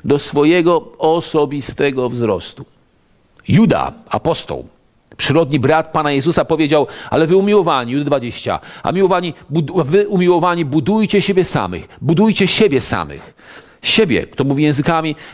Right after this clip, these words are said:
jego duch modli się. Budujcie swojego wnętrza, swojego ducha, budujcie siebie samych w oparciu o najświętszą wiarę waszą, modląc się w Duchu Świętym.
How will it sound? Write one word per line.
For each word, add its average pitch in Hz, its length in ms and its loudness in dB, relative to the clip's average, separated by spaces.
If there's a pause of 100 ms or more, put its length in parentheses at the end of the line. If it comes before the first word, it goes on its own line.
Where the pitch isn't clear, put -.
jego 147 200 2
duch 160 260 0
modli 120 360 0
się. 110 280 0
Budujcie 180 400 2
swojego 170 340 0
wnętrza, 143 360 -2
swojego 156 260 0
ducha, 190 480 0 (280)
budujcie 185 400 0
siebie 127 240 0
samych 196 600 -2 (420)
w - 60 -12
oparciu 170 560 0
o 165 40 2
najświętszą 151 840 -2
wiarę 160 380 2
waszą, 151 400 -2
modląc 139 960 0
się 135 420 -2
w 110 40 -6
Duchu 131 600 0
Świętym. 135 720 -2